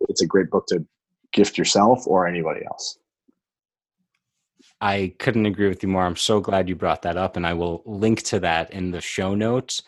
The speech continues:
Speaker 2: And before I let you go, I just wanna tell you, uh, very quickly about my personal experience with meditation, and
Speaker 1: Sure.
Speaker 2: hope-, hopefully it'll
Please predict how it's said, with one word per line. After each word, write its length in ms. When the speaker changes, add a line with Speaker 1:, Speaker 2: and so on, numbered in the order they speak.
Speaker 2:
And 360
before 340
I 100
let 200
you 120
go, 420
I 140
just 300
wanna 340
tell 300
you, 420
uh, 340
very 520
quickly 380
about 280
my 120
personal 600
experience 840
with 180
meditation, 840
and 80
Speaker 1:
Sure. 180
Speaker 2:
hope-, 220
hopefully 460
it'll 340